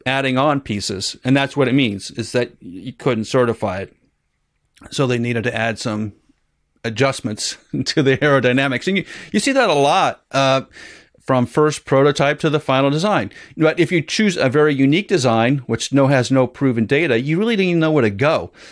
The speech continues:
So if you got into a performance issue, a safety issue in terms of its f-, flight performance, you're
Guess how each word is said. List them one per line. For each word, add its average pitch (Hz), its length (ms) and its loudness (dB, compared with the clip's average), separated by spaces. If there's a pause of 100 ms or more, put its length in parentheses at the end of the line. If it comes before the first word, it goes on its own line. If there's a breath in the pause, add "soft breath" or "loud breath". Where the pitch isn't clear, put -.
So - 140 -2
if 123 100 -2
you 151 80 -4
got 175 180 0
into 165 200 -2
a 143 40 2
performance 143 580 -2
issue, 107 380 -2
a 98 80 0
safety 110 540 -4
issue 101 320 -4
in 95 80 -4
terms 104 300 -8
of 101 120 -4
its - 220 -8
f-, - 240 -10
flight 135 220 -2
performance, 107 560 -6
you're 127 720 -2